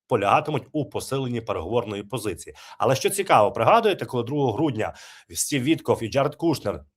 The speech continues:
е, оточення Трампа, були в Москві, зустрічалися з Путіним і понад п'ять годин говорили,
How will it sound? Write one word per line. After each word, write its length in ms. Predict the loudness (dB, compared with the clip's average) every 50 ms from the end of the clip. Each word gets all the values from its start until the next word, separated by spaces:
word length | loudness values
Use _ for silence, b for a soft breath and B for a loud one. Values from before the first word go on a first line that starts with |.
| -10
е, 560 | -8 -6 -6 -4 -4 -6 -6 -6 -6 -8 -8 -12 -14 -18 -20 _ _ _ _ -4
оточення 460 | -2 0 2 2 0 0 0 -4 -2
Трампа, 400 | 2 4 4 4 4 2 -2 -2
були 340 | 0 0 0 2 2 0 0
в 60 | -2
Москві, 340 | -2 -4 -4 -4 -4 -6 -6
зустрічалися 600 | -6 -6 -2 0 2 2 2 0 -2 -4 -4 -4
з 80 | -4
Путіним 360 | -6 -8 -8 -8 -8 -8 -10
і 100 | -10 -12
понад 360 | -8 -2 -2 0 0 -2 -4 -4
п'ять 180 | -4 -4 -4
годин 200 | -6 -8 -8 -6
говорили, 420 | -6 -6 -4 -2 0 2 0 0